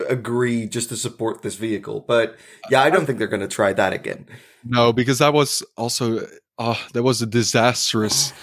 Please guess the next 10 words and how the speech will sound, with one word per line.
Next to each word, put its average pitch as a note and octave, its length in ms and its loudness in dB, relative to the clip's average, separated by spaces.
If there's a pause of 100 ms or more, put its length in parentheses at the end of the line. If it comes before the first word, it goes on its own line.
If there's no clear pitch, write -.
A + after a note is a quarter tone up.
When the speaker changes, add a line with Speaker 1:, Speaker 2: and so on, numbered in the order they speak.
(280)
Speaker 2:
I A#2+ 100 0
think D#3+ 240 2
the C3+ 100 4
Christian C3+ 300 0
Democratic A2+ 380 2
Appeal G#2+ 260 0
looks G#2 300 -2 (200)
back A2+ 380 -2
at G#2 140 -2
that, G2 380 -4